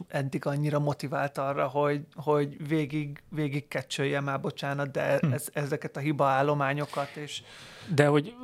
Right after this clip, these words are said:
Speaker 3: én azért abból a szempontból, oké, tehát, hogy, ö, mielőtt itt, ö,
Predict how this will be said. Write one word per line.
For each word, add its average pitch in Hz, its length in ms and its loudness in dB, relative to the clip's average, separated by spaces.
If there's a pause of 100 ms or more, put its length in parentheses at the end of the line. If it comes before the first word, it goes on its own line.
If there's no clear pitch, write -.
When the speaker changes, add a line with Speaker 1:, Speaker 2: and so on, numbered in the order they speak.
(160)
Speaker 3:
én 151 180 10
azért 143 240 8
abból 180 460 8
a 127 40 8
szempontból, 151 600 4
oké, 175 320 6
tehát, - 240 0
hogy, 127 220 -6
ö, 123 240 2 (920)
mielőtt 143 440 8
itt, - 280 -2
ö, 131 180 2